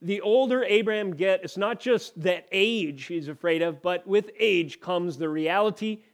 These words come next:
the inevitable end of death. And indeed, Sarah's w-, womb, biologically speaking, was dead at this time. Hebrews says that a resurrection had to take place. In fact, it implies as much for Isaac to be conceived in her womb.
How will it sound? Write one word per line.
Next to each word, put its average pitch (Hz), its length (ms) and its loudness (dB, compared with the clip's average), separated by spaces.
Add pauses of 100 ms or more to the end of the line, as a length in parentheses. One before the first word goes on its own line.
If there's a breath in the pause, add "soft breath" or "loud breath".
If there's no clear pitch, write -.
the 156 120 -4
inevitable 190 580 -2
end 165 340 -4
of 131 180 -10
death. 139 300 -6 (520 soft breath)
And 190 120 0
indeed, 202 340 0
Sarah's 214 440 2
w-, 170 300 -6
womb, 208 680 0
biologically 196 800 2
speaking, 180 480 -6
was 156 280 0
dead 131 520 -4 (320)
at 160 160 -6
this 156 200 -4
time. 147 340 -6
Hebrews 196 400 -6
says 180 240 0
that 170 100 0
a 170 40 -2
resurrection 180 680 -2 (220 loud breath)
had 208 200 0
to 190 80 2
take 180 280 -4
place. 233 320 0
In 175 100 -4
fact, 170 480 0 (160 soft breath)
it 175 80 -4
implies 196 440 2
as 156 120 0
much 175 280 -4 (180 soft breath)
for 202 320 2
Isaac 202 380 2
to 175 80 -8
be 180 120 -4
conceived 180 560 -6
in 175 180 -4
her 151 140 -6
womb. 151 420 -4